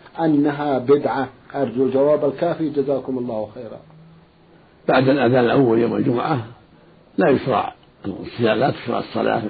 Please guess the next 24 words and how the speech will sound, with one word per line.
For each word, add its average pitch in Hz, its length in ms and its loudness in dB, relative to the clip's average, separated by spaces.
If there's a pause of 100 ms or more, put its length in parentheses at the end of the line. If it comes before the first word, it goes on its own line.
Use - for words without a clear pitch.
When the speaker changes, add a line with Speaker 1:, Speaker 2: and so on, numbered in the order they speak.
(140)
Speaker 2:
بعد 101 200 -4
الأذان، 98 440 -6 (380)
لأنه 165 440 2
شرع 139 400 2
للتنبيه، 135 580 2 (1200)
وكان 151 280 2
هذا 147 260 4
بعد 131 220 4
النبي 113 280 6
صلى 107 80 0
الله 117 100 -4
عليه 127 100 2
وسلم 113 200 0
في 120 80 -4
خلافة 120 440 0
عثمان 117 300 0
رضي 95 120 -4
الله 98 320 -6
عنه، 123 180 -6 (680)
للتنبيه 165 420 4
على 156 200 4
أنه 170 200 4
يوم 131 160 6
الجمعة، 98 420 -4